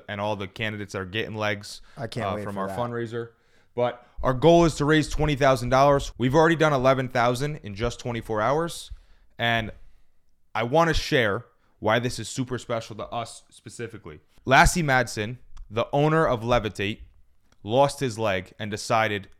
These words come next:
Speaker 1: to go out and become an entrepreneur and to make his own blade legs because he was struggling to find it.
Speaker 2: Another way that he is disrupting the market with blade legs is he's offering these products direct to consumer, which is not something you're gonna find in the United States.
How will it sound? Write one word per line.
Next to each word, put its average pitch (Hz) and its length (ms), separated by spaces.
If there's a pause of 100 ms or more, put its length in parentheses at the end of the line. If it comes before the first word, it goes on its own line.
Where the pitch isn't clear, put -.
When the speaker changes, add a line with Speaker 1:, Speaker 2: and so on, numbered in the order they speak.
Speaker 1:
to 117 120
go 120 140
out 120 160
and 110 80
become 107 260
an - 80
entrepreneur 113 720 (240)
and 117 140
to 131 60
make 131 200
his 127 200 (100)
own 180 280
blade 147 320
legs 104 280
because - 240
he 104 60
was 101 100
struggling 107 360
to 98 60
find 95 300
it. - 120 (180)
Speaker 2:
Another 156 320
way 151 160
that 139 140
he 143 220
is 120 160
disrupting 139 680
the 120 60
market 123 580
with 117 240
blade 123 280
legs 104 300
is 98 120
he's 147 300
offering 127 480
these 113 160
products 107 480
direct 104 440
to - 80
consumer, 101 640 (340)
which 117 180
is 95 140
not 120 320
something 117 300
you're 110 140
gonna 107 180
find 104 380
in 98 100
the 95 80
United 95 380
States. - 520